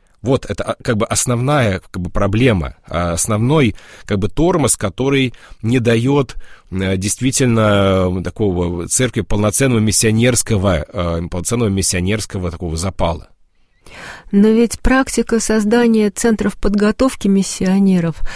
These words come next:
Speaker 2: она как раз, э, начиналась, э, теми самыми, э, гигантами-миссионерами, такими как, э, митрополит Иннокентий.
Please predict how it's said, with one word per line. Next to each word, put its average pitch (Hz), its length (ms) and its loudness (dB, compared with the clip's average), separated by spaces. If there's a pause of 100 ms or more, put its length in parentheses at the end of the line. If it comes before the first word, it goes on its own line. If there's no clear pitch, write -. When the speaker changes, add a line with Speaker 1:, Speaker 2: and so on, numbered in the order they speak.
(180)
Speaker 2:
она 196 300 2
как 202 260 -2
раз, 214 500 0
э, 190 340 0 (580)
начиналась, 208 1160 2
э, 185 720 0
теми 208 280 2
самыми, 190 600 2 (320)
э, 175 380 -2
гигантами-миссионерами, 185 1600 4
такими 180 420 0
как, 175 460 -4
э, 170 500 0
митрополит 170 640 -2
Иннокентий. 160 720 -6